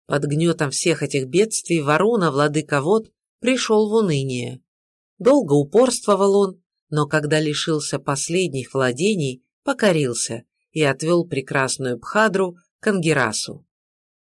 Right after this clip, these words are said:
И Утатхья получил свою жену обратно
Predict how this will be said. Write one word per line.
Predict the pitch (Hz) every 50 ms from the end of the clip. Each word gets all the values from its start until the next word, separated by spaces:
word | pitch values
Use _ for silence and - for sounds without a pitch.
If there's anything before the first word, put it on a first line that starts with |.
| _ _
И | - 160 151
Утатхья | 143 143 143 - 202 220 220 - - - 190 185 175 175 _ _ _ _ _
получил | - 285 285 277 285 - - - 151 143 135
свою | - - 131 131 131 135 131
жену | 135 147 139 139 131 127
обратно | 127 123 127 160 190 208 214 214 180 165 160 160